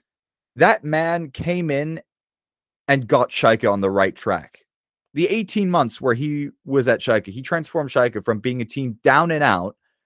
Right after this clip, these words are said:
to getting back into the Bundesliga, like, literally on the spin.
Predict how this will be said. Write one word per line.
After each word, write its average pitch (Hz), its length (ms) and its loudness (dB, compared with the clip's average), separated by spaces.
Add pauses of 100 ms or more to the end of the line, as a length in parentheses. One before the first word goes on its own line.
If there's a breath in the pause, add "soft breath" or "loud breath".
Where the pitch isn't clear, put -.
(880)
to 160 80 -2
getting 165 300 2
back 139 320 4
into 131 200 -2
the 117 80 -4
Bundesliga, 98 720 -4
like, 104 300 0
literally 123 640 2
on 120 180 2
the 104 80 -2
spin. - 480 -4